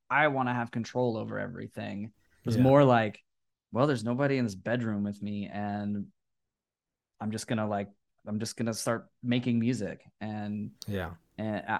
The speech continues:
Speaker 1: I'm at the point now where, like, I, I'm desperate for, you know, co-, collaboration and help. And, and that's the, the first time it happened was on the E P with,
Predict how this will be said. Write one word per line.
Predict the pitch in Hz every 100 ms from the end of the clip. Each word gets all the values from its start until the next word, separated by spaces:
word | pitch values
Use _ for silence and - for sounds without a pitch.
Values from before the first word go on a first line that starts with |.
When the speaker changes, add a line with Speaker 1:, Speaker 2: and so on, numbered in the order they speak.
| -
Speaker 1:
I'm | 131 175
at | 143
the | 131
point | - 92
now | 98 123 120
where, | 104 98
like, | 98 101
I, | 95
I'm | 98 98
desperate | 104 - 110 78
for, | - 98 95 104 - _ _ _ _ _ _ -
you | 110
know, | 82
co-, | - 135 -
collaboration | 120 98 95 95 98 98 80 82 90
and | 104
help. | 104 104 -
And, | 104 101 95 - _ -
and | 107
that's | 113 120 -
the, | 120 117 - _ _ -
the | 120
first | 139 127 -
time | 123
it | 104
happened | 98 127 139 110 107
was | 104 101
on | 117 110 107 104 104
the | 104 107
E |
P | - 120 110
with, | 104 101